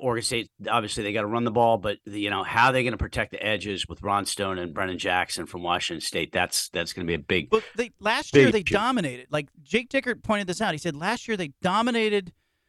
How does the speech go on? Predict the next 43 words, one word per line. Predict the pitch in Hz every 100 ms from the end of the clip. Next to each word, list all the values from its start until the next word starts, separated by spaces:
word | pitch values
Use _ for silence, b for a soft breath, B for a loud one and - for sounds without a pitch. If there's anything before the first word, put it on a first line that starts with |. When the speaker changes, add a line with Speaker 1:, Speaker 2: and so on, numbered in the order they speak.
| _ _ _
Speaker 2:
Washington | 160 170 - 180
State | - 170
at | 165
the | 143
point | - 165
of | 151
attack. | 139 190 156 110
The | 131
offensive | 143 180 202 202 170
line | 160 160 147
dominated." | 170 185 190 156 123 - _
Can | 156
they | 156
do | 143 175
that | 202 226
again, | 208 185 226 240
or | 196
was | 180 175
it | -
just | 202 -
a, | 190 170 b b -
was | 160
it | 170
a, | 165 143 _ _
you | 165
know, | 151 156
a |
one-off | 156 175 196 190 185
last | 170 165 165
season? | - 202 156 95
That's | 127 170
a, | 175 135 _ _ _ _ _
you | 170
know, | 147
pay | 135 214
attention | 247 254 208
to | 202
which | 208
way | 220
the | 175
piles | - 190 202 196 160
are |
fa-, | - 160